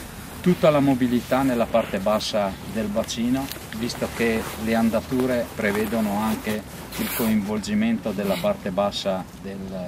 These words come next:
della colonna, le caviglie, gli angoli al ginocchio e la mobilizzazione de-, di quei distretti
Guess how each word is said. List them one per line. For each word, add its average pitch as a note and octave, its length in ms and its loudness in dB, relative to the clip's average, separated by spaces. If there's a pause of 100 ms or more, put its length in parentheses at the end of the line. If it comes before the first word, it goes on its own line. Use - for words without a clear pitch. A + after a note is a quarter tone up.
(360)
della F#2+ 260 -6
colonna, F#2 380 -4 (1040)
le A#2 180 0
caviglie, C3 640 6 (240)
gli A2 160 2
angoli A2+ 460 4
al A2 120 2
ginocchio A#2 760 2
e A#2 100 -6
la A#2 100 4
mobilizzazione B2 1160 2 (160)
de-, A2 260 -4
di A#2 140 -2
quei B2 260 2
distretti B2+ 720 2